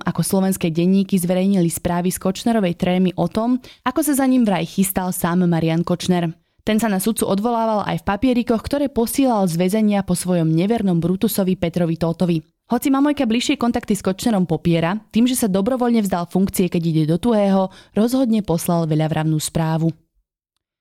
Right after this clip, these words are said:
Do tretice sa v médiách tento týždeň opäť premlel aj ďalší Ficov človek s neslávne chytľavým menom Kajetán Kičura. Okrem toho, že súd zmietol zo stola jeho odvolanie voči väzbe, sa vo štvrtok objavila informácia, že človek, ktorý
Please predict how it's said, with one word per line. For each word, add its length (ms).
Do 160
tretice 400
sa 80
v 160
médiách 240
tento 240
týždeň 400
opäť 320
premlel 480
aj 160
ďalší 400
Ficov 320
človek 400
s 80
neslávne 480
chytľavým 460
menom 340
Kajetán 480
Kičura. 480
Okrem 240
toho, 160
že 160
súd 240
zmietol 320
zo 160
stola 240
jeho 160
odvolanie 480
voči 240
väzbe, 480
sa 80
vo 160
štvrtok 400
objavila 480
informácia, 720
že 160
človek, 560
ktorý 240